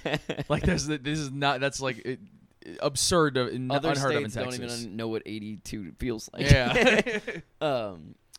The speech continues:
Speaker 1: and then in addition to that, they asked people not to use their ovens and a couple other ludicrous things that people can't do.
Speaker 2: Yeah.
Speaker 1: Um, but basically, they went as far as to use people's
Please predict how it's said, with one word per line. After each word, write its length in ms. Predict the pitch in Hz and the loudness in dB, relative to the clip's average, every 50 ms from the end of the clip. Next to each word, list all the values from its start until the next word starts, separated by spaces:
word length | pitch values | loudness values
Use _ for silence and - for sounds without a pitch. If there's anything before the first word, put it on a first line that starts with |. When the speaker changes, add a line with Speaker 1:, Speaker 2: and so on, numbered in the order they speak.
| - | -8
Speaker 1:
and 180 | - 139 139 139 | -6 -6 -4 -2
then 240 | 143 139 139 135 135 | -2 -2 -2 -4 -4
in 120 | 120 139 139 | -4 -4 -4
addition 320 | 135 131 151 139 - 151 | -4 -4 -4 -6 -4 -6
to 60 | 143 143 | -6 -6
that, 100 | 135 113 | -6 -4
they 100 | 127 127 | -4 -4
asked 180 | 127 127 - - | -4 -4 -4 -8
people 180 | 131 107 117 | -8 -8 -6
not 240 | 110 117 117 - - | -6 -6 -6 -6 -6
to 100 | - 120 | -8 -8
use 200 | 120 113 107 98 | -8 -8 -6 -6
their 160 | 117 110 - - | -6 -6 -6 -4
ovens 680 | 113 117 110 131 143 147 156 160 147 - - - - - _ _ _ _ _ _ _ _ | -4 -4 -2 -2 -4 -4 -4 -6 -6 -8 -10 -10 -12 -14 _ _ _ _ _ _ _ _
and 520 | 117 117 117 117 113 110 110 110 110 104 - | -10 -8 -8 -8 -8 -8 -6 -8 -8 -8 -10
a 40 | - | -8
couple 340 | - - 131 - - 127 123 | -4 -4 -2 -2 -2 -2 -2
other 220 | 120 110 117 113 110 | -4 -4 -4 -6 -6
ludicrous 720 | 110 107 117 120 120 123 - - 120 120 113 - - - | -6 -4 -4 -4 -4 -4 -4 -4 -6 -6 -6 -6 -8 -6
things 320 | 123 123 117 120 117 104 | -6 -4 -4 -4 -6 -8
that 120 | 110 - _ | -10 -8 _
people 240 | 127 127 98 117 - | -6 -6 -6 -8 -10
can't 260 | - 131 127 - - | -8 -10 -10 -8 -8
do. 180 | 165 143 107 - _ - - _ | -10 -10 -10 -10 _ -20 -16 _
Speaker 2:
Yeah. 180 | 117 117 113 110 | -8 -6 -2 -2
Speaker 1:
Um, 340 | 120 127 117 107 104 95 - - | -2 -2 -2 -2 -6 -8 -10 0
but 140 | - 151 147 | 0 0 2
basically, 580 | 180 190 208 190 - 151 123 131 123 113 107 107 - _ _ _ | 4 4 4 2 2 -4 -6 -6 -6 -4 -6 -8 -10 _ _ _
they 120 | 135 156 160 | 0 0 2
went 180 | 165 160 156 | 2 0 0
as 100 | 151 139 - | -2 -4 -6
far 400 | - 143 127 127 127 123 123 117 | -6 -4 -2 0 0 0 0 -2
as 300 | - 110 117 113 110 - - | -2 -2 -2 -2 -4 -6 -8
to 180 | - - 120 | -6 -6 -6
use 460 | 110 104 110 123 135 135 135 135 131 | -6 -6 -8 -6 -6 -6 -6 -8 -6
people's 720 | - - - 139 104 - 120 120 117 101 - - - - | -2 -2 -2 -2 -2 -6 -8 -6 -6 -8 -10 -14 -16 -16